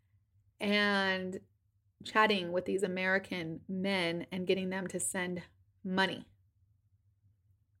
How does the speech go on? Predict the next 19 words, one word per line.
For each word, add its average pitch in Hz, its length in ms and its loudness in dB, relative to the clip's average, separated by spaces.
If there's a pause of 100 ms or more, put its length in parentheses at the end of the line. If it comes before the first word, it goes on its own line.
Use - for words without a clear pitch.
so - 160 -2
that 175 160 2
they 185 120 2
can 185 180 -6
fly 175 440 4
over 185 240 2
on 95 160 -2
a - 40 -10
plane - 320 6
and - 160 -8
meet - 240 -10
them. 87 240 -4 (1080)
This 190 160 -2
is 180 120 -2
what 185 140 -2
it - 60 -4
says 180 340 -6
in 175 140 -6
the 180 260 -8